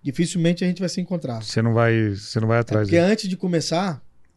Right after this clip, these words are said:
Speaker 2: Você precisa visitar alguma coisa que ele já entregou,
Speaker 1: Não, a
Speaker 2: né?
Speaker 1: gente tem que entender quem é a pessoa, né?
Speaker 2: Sim.
Speaker 1: Fazer o estudo, né? Puxa a ficha pra ver quem é, quem é fulano e tal.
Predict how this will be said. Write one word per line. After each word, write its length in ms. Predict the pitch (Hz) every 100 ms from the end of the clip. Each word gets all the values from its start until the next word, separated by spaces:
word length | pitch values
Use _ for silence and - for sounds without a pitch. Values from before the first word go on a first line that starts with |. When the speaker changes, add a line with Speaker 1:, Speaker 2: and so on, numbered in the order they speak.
| -
Speaker 2:
Você 160 | -
precisa 240 | 98 113 120
visitar 300 | 123 113 127
alguma 240 | 127 131
coisa 180 | 127 123
que 60 |
ele 60 | 127
já 100 | 127
entregou, 220 | 123 143
Speaker 1:
Não, 40 | 113
a 40 | 117
Speaker 2:
né? 0 |
Speaker 1:
gente 220 | 143 170
tem 140 | 156 160
que 440 | 190 202 214 220 -
entender 320 | 185 202 185
quem 140 | 180 202
é 20 |
a 20 |
pessoa, 400 | 214 185 151 131
né? 180 | 135 175 - - -
Speaker 2:
Sim. 160 | 113
Speaker 1:
Fazer 240 | 107 143 151
o 40 |
estudo, 500 | 143 - 151 156 131
né? 240 | 135 160 160 - _ - _ _ -
Puxa 280 | 196 214 226
a 40 |
ficha 380 | - 180 185 165
pra 140 | 147 139
ver 140 | 151
quem 140 | 165
é, 240 | 214 208 165
quem 160 | 180
é 40 | 208
fulano 260 | 196 175
e 40 | 156
tal. 400 | 160 156 123